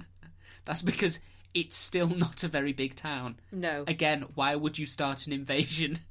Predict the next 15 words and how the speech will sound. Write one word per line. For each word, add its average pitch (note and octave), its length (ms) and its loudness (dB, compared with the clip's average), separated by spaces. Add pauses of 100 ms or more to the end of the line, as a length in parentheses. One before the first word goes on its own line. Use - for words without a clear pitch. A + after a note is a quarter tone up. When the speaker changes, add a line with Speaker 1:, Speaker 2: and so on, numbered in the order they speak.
(100)
Speaker 1:
<laughs> - 220 -20
here? B2 400 -2 (2500)
Speaker 2:
Oh, E3 380 -12
Speaker 1:
With F3+ 160 2
the G3+ 60 -2
Speaker 2:
God. G3 80 2
Speaker 1:
rank C4+ 160 2
and B3+ 120 0
file F#3+ 220 -2
surrendering D3+ 480 -2
on C#3 120 -2
the C3+ 60 -4
beach, B2 480 -4 (440)
uh, D#3+ 120 0
sorry, A2+ 240 -4